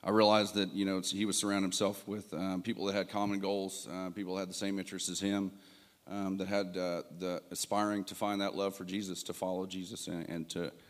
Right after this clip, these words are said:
to go on that journey. Um, and then it became that same thing for me very quickly. Um, I kind of was able to s-, to view things through him. Um, he was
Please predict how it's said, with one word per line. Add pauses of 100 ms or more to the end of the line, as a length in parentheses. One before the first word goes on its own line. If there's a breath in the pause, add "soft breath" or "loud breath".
(240 loud breath)
to
go
on
that
journey. (160)
Um, (500 loud breath)
and
then
it
became
that
same
thing
for
me
very
quickly. (100)
Um, (920 soft breath)
I
kind
of (520 soft breath)
was
able
to
s-, (260)
to
view
things
through
him.
Um,
he
was